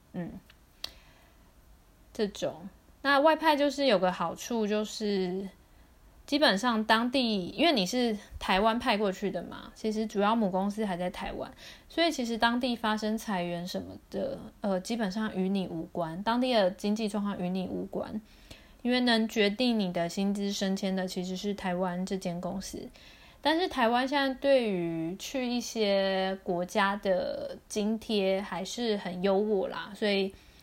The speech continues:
还蛮多人会选择去国外，就出国的形式是用这种方式。那我自己对出国的想法其实有，也是有很多次的转折。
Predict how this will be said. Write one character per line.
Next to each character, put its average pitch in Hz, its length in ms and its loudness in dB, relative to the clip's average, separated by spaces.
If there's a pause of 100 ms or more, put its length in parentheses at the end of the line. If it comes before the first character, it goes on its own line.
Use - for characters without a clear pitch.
还 202 160 -2
蛮 202 180 2
多 226 160 0
人 196 160 2
会 214 140 2
选 190 260 -4
择 - 420 -10 (300)
去 294 180 4
国 202 200 4
外， 196 560 6 (260)
就 233 160 -2
出 311 220 2
国 262 160 6
的 196 160 4
形 185 240 -2
式 196 320 -2
是 208 220 -4
用 202 220 0
这 202 120 -4
种 202 180 -8
方 185 300 -8
式。 - 260 -6 (3250)
那 254 600 2
我 208 200 6
自 370 300 6
己 208 200 4
对 277 220 8
出 277 280 0
国 262 140 4
的 202 160 6
想 196 360 -2
法 196 380 0
其 196 240 -2
实 220 300 -2
有， - 480 2
也 196 160 -2
是 262 160 2
有 226 160 8
很 185 220 -4
多 196 180 0
次 214 240 -4
的 180 140 0
转 - 320 -6
折。 - 400 -10